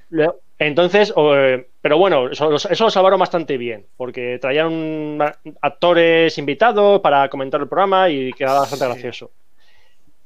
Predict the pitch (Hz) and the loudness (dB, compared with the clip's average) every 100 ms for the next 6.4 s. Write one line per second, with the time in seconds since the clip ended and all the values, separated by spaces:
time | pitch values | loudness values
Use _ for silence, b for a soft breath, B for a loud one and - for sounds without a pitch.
0 | - 143 170 185 190 185 - 214 214 269 | 0 2 4 4 4 2 2 2 2 0
1 | - - - - - - - - 151 180 | -12 -20 -20 -20 -20 -20 -20 -10 -4 -4
2 | 170 151 151 170 165 156 151 175 151 131 | -4 -6 -6 -6 -6 -8 -4 -4 -4 -6
3 | 131 127 139 147 147 147 147 143 139 151 | -8 -6 -4 0 0 -2 -4 -2 0 0
4 | 147 139 151 156 - 127 120 131 139 143 | -4 -2 -2 -2 -6 -12 -12 -10 -6 -4
5 | 135 151 175 190 - - 147 151 147 135 | -2 -2 -4 -8 -18 -4 0 2 2 0
6 | 123 117 113 | -2 -4 -12